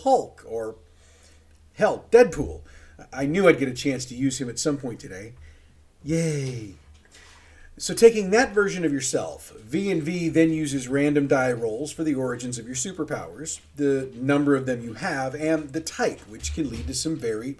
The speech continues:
odd combinations. A quirk that was noted by a number of reviewers of the system was that while the characters advance in levels and hit points, the superpowers do not,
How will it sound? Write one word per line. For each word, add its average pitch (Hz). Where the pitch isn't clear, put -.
odd 92
combinations. 127
A 160
quirk 247
that 196
was 156
noted 143
by 127
a 123
number 202
of 151
reviewers 143
of 117
the 107
system 113
was 123
that 143
while 143
the 135
characters 247
advance 156
in 143
levels 131
and 95
hit 285
points, -
the 127
superpowers 202
do 165
not, 160